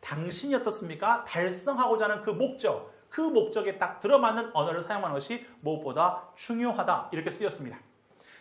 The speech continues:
자, 이렇게 하는 것, 이런 언어를 사용하는 것이 뭐하다는 겁니까? 지금 여기까지 나왔지만 이런 언어를 사용하는 것이 뭐하다? 중요하다. 투부정사에 대한 어떤 목적어가 여기까지 등장했는데요. 이 모든 것이 어, 원래는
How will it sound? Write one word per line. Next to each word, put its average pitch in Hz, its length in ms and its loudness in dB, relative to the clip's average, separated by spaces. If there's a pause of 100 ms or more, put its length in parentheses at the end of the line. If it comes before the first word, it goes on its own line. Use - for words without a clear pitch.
자, - 180 -8
이렇게 294 360 2
하는 233 140 6
것, 180 140 -2
이런 269 220 8
언어를 247 220 6
사용하는 247 360 4
것이 180 180 0
뭐하다는 190 340 4
겁니까? 143 320 -2
지금 196 180 -8
여기까지 170 220 0
나왔지만 156 580 0 (520)
이런 269 340 8
언어를 202 220 6
사용하는 202 420 6
것이 151 180 -2
뭐하다? 170 440 4
중요하다. 196 520 0 (280)
투부정사에 262 640 4
대한 240 180 6
어떤 220 260 -2
목적어가 180 400 4
여기까지 220 240 6
등장했는데요. 180 760 0
이 233 120 -4
모든 214 320 2
것이 220 380 2
어, 151 240 4
원래는 190 480 6